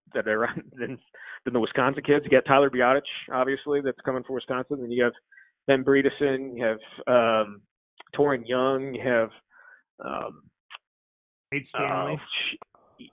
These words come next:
Speaker 1: yes, thank you. Uh, so you have three Wis-, <laughs> four, three Wisconsin high school kids coming from other teams, and only one that's actually from Wisconsin. But either way, uh, a lot of, lot of interviews. Uh, excited to get down there and talk to those guys,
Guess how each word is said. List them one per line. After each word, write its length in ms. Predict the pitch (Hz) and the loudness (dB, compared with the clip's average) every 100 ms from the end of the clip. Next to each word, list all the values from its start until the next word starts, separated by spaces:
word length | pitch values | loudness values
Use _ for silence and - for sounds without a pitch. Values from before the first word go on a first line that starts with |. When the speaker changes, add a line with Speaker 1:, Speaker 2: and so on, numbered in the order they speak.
| _ | _
Speaker 1:
yes, 260 | 139 151 120 - | 4 6 6 4
thank 240 | 131 127 107 | 2 4 0
you. 180 | 92 - - - - - | -4 -6 -16 -18 -12 6
Uh, 300 | 127 120 113 - | 8 8 6 2
so 60 | 156 | 4
you 80 | 151 | 4
have 80 | 135 | 4
three 120 | 165 | 0
Wis-, 120 | 156 - _ | 0 -2 _
<laughs> 100 | - | -4
four, 120 | 147 113 - - | -2 -2 -10 -10
three 140 | 175 196 | -6 -4
Wisconsin 460 | 156 - 151 139 135 | -2 -4 -4 -4 -6
high 100 | 139 | -2
school 180 | 135 | -4
kids 220 | - 127 - - | -2 -4 -4 -8
coming 160 | 147 127 127 | -6 -6 -4
from 120 | 131 | -2
other 160 | 123 - | -2 -6
teams, 300 | 127 117 117 | -10 -10 -8
and 80 | 120 | -6
only 160 | 120 | -4
one 300 | 117 123 123 - - - _ | -2 -2 -4 -12 -20 -20 _
that's 140 | - 135 | -4 0
actually 240 | 123 - | -2 -2
from 120 | - 113 | -8 -8
Wisconsin. 340 | - 131 - | -2 -2 -2
But 120 | 143 | -2
either 160 | 214 190 | 4 6
way, 320 | 139 117 131 - | 6 4 2 -2
uh, 260 | 127 123 123 | 0 2 2
a 40 | |
lot 180 | 156 165 | 2 2
of, 60 | 151 - - | 0 -10 -6
lot 120 | 139 | -4
of 100 | 143 | -2
interviews. 400 | 139 135 139 131 - - | -4 -6 -6 -8 -14 -10
Uh, 300 | 127 113 113 - | -6 -6 -8 -12
excited 320 | - - 143 135 | -14 2 4 4
to 60 | |
get 100 | 131 | 2
down 180 | 135 131 | 2 0
there 100 | 120 | -2
and 80 | 113 | 0
talk 180 | 131 120 | 0 0
to 80 | 120 | 0
those 220 | 123 120 | 0 2
guys, 340 | 127 120 120 | 2 2 0